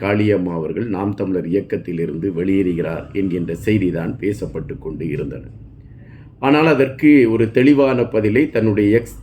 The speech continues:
தளத்தில் வெளியிட்டிருந்தார் காளியம்மா. "நாட்டில் எவ்வளவோ பிரச்சனை இருக்கிறது, என்னை குறித்து நீங்கள் ஏன் இதுபோல் பேசிக் கொண்டிருக்கின்றீர்கள்? தொடர்ச்சியாக இந்த விமர்சனங்கள் வரக்கூடிய ஒரு களம் அமைந்ததால் நான் பதில் சொல்கிறேன்.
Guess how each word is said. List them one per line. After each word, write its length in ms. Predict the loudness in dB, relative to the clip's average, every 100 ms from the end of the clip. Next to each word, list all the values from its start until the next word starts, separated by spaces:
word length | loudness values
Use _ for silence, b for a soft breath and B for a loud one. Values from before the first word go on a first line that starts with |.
| -6
தளத்தில் 580 | -2 -2 -2 -6 -6 -8 b b b b 0
வெளியிட்டிருந்தார் 840 | 6 6 6 2 2 2 0 -2 -2
காளியம்மா. 560 | 0 2 2 0 -6 -8
"நாட்டில் 420 | -4 -4 0 2
எவ்வளவோ 520 | 4 4 4 4 2 0
பிரச்சனை 440 | -2 -2 0 2
இருக்கிறது, 500 | 2 0 0 -2 -2 -4 -8 _ _ _ -2
என்னை 300 | 4 4 4
குறித்து 360 | 2 2 2
நீங்கள் 300 | 2 2 2
ஏன் 260 | 4 2 2
இதுபோல் 420 | 0 2 4 2
பேசிக் 460 | 2 -2 -2 -4 -4
கொண்டிருக்கின்றீர்கள்? 720 | 0 -2 -2 -4 -4 -4 -6
தொடர்ச்சியாக 680 | -2 -2 0 4 4 4 0 -2 b b b 0
இந்த 260 | 4 4
விமர்சனங்கள் 720 | 4 4 2 2 2 4 2 2
வரக்கூடிய 840 | 0 -2 -2 -2 2 4 2 0
ஒரு 160 | -4 -2
களம் 340 | 0 0 0
அமைந்ததால் 560 | 2 2 2 2 2 2
நான் 240 | 2 0
பதில் 280 | 0 0 0
சொல்கிறேன். 580 | 0 -2 0 -2 -4